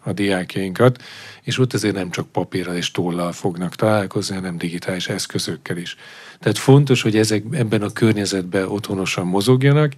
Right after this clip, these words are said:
Itt nagyon fontos megjegyezni, hogy számtalanszor elhangzik, hogy digitális benszülöttek, még már ezzel nőttek föl,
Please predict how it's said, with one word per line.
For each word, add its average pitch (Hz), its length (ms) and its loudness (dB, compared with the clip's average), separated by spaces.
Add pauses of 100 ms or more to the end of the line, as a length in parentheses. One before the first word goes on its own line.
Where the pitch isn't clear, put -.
(460)
Itt - 200 -2
nagyon 151 400 6
fontos 117 460 0
megjegyezni, 101 640 -2
hogy 95 140 -6
számtalanszor 113 960 0
elhangzik, 95 600 -4
hogy 95 140 -4
digitális 92 680 -6
benszülöttek, 98 920 0
még 90 140 -6
már 87 220 -6
ezzel 101 380 0
nőttek 95 420 -4
föl, 92 220 -4